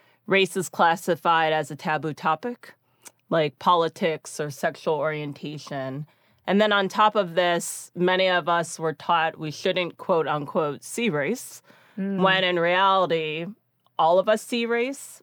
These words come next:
Speaker 1: and being taught we should not potentially brought shame and avoidance to the subject. And so if you couple that with this being a taboo topic,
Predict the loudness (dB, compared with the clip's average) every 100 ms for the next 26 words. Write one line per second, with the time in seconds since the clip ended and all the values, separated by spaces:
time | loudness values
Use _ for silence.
0 | -4 0 0 0 -2 -2 2 4 6 2
1 | 0 -4 -2 -4 -2 0 2 2 0 -4
2 | -12 -8 -8 -8 -6 -6 -6 -2 0 0
3 | -2 -6 -14 -18 -12 -2 0 0 -2 -2
4 | -4 -6 -4 -6 -8 -12 -12 -10 -6 -6
5 | -6 -10 -10 -10 _ _ _ _ _ _
6 | -6 0 2 2 0 -4 -2 0 2 2
7 | 2 2 0 0 -2 -6 -4 -2 -2 -4
8 | -8 -6 -6 -4 -4 -4 -4 -4 -4 -6
9 | -12 -6 -6 -4 -8 -8 -8 -10